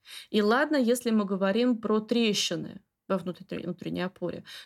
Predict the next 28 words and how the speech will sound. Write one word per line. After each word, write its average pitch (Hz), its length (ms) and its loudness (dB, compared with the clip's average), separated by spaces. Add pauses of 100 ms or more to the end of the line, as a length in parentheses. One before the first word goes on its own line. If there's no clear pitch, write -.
То 202 100 2
есть, 202 240 4
да, 277 280 4
там 262 320 0
все - 240 -2
было 294 200 4
хорошо, 226 760 0
но 214 140 4
были 220 200 2
какие-то 190 480 -4
нюансы, 214 760 0
но 190 120 -2
тем 190 180 -4
не 196 100 2
менее 175 320 0
я 170 120 -8
вырос, 214 600 0
выжил. 202 580 0
Вот - 300 -16 (140)
сейчас - 380 -4
я 220 200 0 (360)
вроде 196 300 -2
бы 180 220 -4 (280)
взрослый, 202 400 0
здоровый 180 340 -4
человек. - 460 -8 (480)
А 196 80 2
есть 240 420 2